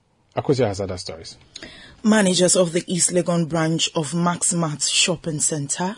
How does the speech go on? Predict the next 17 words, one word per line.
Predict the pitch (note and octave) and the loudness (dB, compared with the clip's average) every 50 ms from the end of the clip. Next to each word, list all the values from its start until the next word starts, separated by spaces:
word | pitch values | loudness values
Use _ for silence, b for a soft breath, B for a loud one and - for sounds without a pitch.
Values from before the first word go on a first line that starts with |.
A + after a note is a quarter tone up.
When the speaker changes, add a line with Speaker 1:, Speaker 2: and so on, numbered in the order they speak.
| - | -10
Speaker 2:
Community | - - F#3+ F3 F3 F3+ F3+ F3 E3+ - - F3 D#3 | -10 -6 -2 0 0 0 0 0 -2 -2 -4 -4 -6
twenty-five | D3 - - G3 F#3 F#3 F3 - - - F3+ E3+ D#3+ D3 C3 | -6 -6 -4 -2 -2 -2 -2 -4 -4 -4 -2 -2 -2 -4 -4
branch | - G3 F3+ E3+ D3+ C#3+ - B B B B B B B _ | -4 -2 0 0 0 -2 -4 B B B B B B B _
of | D3+ - - - | -10 -10 -10 -12
Palace | - - G3 F#3 F#3 F#3 - - | -6 -4 -2 0 0 0 -2 0
Shopping | - - - C4 C4 - - G3+ F3 | 0 0 0 -2 -4 -4 -2 0 0
Mall, | D#3 D3 C3+ C3+ C#3 C3+ B B B B B B - | 0 0 0 -2 -4 -8 B B B B B B -6
and | D#3+ D3+ C#3+ C#3 | -4 -4 -2 0
Second | - - - G3 - - F#3 F3 E3 - | 0 0 0 0 -2 -2 -4 -4 -4 -6
Cup | - - E3+ D#3+ - - - | -8 -8 -8 -8 -8 -12 -8
Coffee | - G3+ - - E3+ | -6 -6 -6 -4 -4
Shop | - - - - B2+ B2 - B B B B B B - | -2 -2 -2 -2 -4 -6 -10 B B B B B B -8
at | D#3 C#3+ C3 | -8 -8 -8
Jowolo | - D3+ B2+ E3 D#3+ C#3 C#3+ C#3 C#3 C#3 | -8 -8 -6 -4 -4 -4 -4 -4 -6 -6
have | C3+ D#3 G3 G3 - | -6 -6 -8 -4 -2
been | B3 G#3+ G#3+ | 0 0 2
arrested | F3 C#3+ C#3 B2+ - - - D3 C#3 C3 | 0 -2 -2 -4 -4 -4 -4 -4 -8 -8